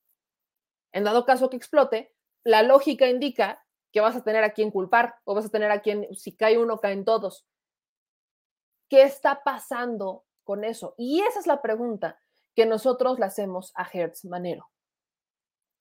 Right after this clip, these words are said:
Esa es la pregunta que se le hace a Hertz Manero. Ahí está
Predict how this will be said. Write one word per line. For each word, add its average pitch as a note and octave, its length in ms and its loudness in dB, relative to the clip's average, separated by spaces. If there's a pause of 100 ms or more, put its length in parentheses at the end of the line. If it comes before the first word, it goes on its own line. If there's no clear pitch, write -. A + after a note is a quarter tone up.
(200)
Esa C4+ 320 6
es A#3 100 0
la A3+ 140 2
pregunta G3+ 420 -4
que F#3+ 100 -12
se F3 120 -12
le F3 100 -2
hace E3 160 -6
a E3 100 -10
Hertz D#3+ 200 -12
Manero. - 240 -20 (1600)
Ahí F4+ 320 8
está D4 480 2